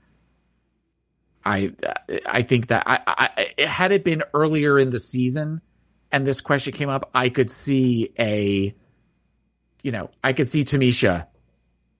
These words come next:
to, if somebody said she should go home. I could see, I'm trying to think of somebody else that would have done that.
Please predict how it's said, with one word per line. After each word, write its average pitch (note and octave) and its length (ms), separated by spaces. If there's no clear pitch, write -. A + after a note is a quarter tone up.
to, B2+ 220
if A#2+ 120
somebody A2+ 300
said G2 220
she G#2+ 140
should G2 140
go F#2+ 140
home. F#2 320
I - 120
could G2+ 160
see, G#2+ 640
I'm A2 60
trying G#2+ 180
to F#2+ 60
think G#2 140
of F#2 60
somebody F#2+ 280
else F2+ 180
that - 140
would F#2 120
have F2 100
done F2+ 240
that. E2+ 220